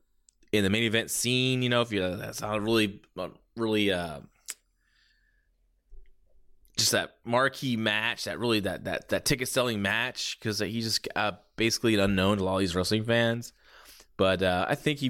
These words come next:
he's great in the middle. He's great with guys like Harry Smith or,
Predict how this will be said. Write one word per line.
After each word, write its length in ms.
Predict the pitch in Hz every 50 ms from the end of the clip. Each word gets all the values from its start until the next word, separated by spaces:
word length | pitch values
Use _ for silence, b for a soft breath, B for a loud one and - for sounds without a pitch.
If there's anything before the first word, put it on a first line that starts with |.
| 117 113
he's 240 | 101 110 117 107
great 280 | - - 113 113 123 107
in 80 | 85 107
the 80 | 107
middle. 420 | 101 104 107 110 117 123 135 139 135
He's 120 | 113 -
great 200 | - 113 110 78
with 100 | 87 95
guys 320 | - 98 95 98 98 87
like 260 | 90 90 92 92 85 -
Harry 280 | - 98 98 98 92
Smith 560 | - - - 110 113 107 107 110 107 104 -
or, 360 | - 82 82 82 82 82 -